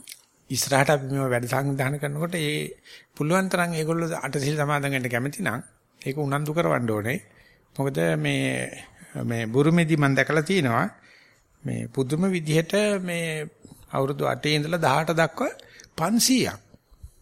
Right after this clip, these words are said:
පැවිදි කරා මොනවත් නැහැ. ගිලම්පසක්වත් සමාල්ලාට නැහැ. ඉන්නවා. ඒ නිසා අපි ඒ කට්ටියගේ ප්‍රමාණය පුළුවන් තරම් ඒ කට්ටියගේ ඒ ශක්තිය පු-, මේ මතු කරලා දෙන්න ගත්තොත් ඔය කවි ලියනකොට පේන්නේ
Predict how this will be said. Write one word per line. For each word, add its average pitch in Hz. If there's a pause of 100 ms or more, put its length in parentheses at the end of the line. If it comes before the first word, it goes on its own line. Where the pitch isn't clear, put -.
(840)
පැවිදි 123
කරා 156 (600)
මොනවත් 160
නැහැ. 143
ගිලම්පසක්වත් 180
සමාල්ලාට 110
නැහැ. 95 (1400)
ඉන්නවා. 226 (500)
ඒ 139
නිසා 151
අපි 143
ඒ 139
කට්ටියගේ 143
ප්‍රමාණය 156 (2500)
පුළුවන් 143
තරම් 170
ඒ 143
කට්ටියගේ 143
ඒ 127
ශක්තිය 151
පු-, 147
මේ 131
මතු 127
කරලා 165
දෙන්න 151
ගත්තොත් 180
ඔය 160
කවි 135
ලියනකොට 202
පේන්නේ 202